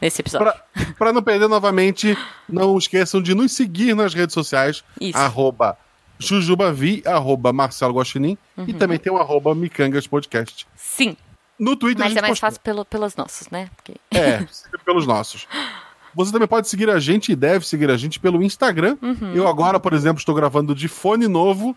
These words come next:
Speaker 1: Olha.
Speaker 2: Postei uma foto desse fone novo lá no meu Instagram, arroba Marcelo Guaxinim. E a Jujuba, deixa eu, vamos, vamos olhar o perfil da Jujuba.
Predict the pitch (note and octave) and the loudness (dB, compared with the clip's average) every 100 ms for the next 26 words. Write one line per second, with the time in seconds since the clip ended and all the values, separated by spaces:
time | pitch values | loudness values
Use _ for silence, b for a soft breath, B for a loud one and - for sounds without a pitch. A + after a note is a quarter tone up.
0 | - - D#3 E3 F#3 G#3 F3 E3 F3+ G3 | -8 -2 2 2 2 2 0 0 0 0
1 | - E3+ E3+ E3 D#3 C#3 D#3 C#3+ G#2+ D3 | 0 -6 -2 0 2 2 0 -2 -4 0
2 | E3 D#3+ D#3 F3 D#3 F#3 - b b - | 0 0 -4 -4 -2 -4 -6 b b -2
3 | C#3+ D3+ D#3 D3 D3+ D3+ D#3+ E3 F3+ A3+ | 0 2 2 0 0 0 -2 -2 -2 -4
4 | _ _ _ - F#3 G#3 G3+ G3+ G#3 G3+ | _ _ _ -10 -2 0 2 2 2 2
5 | A3 F#3+ G3 G3 C4 C#4+ _ - E3 G3+ | 2 2 2 2 0 0 _ -6 -2 0
6 | C4 B3+ G#3 F#3+ F3+ - D#3 C#3+ A2+ | 0 0 0 0 -2 -4 -4 -4 -10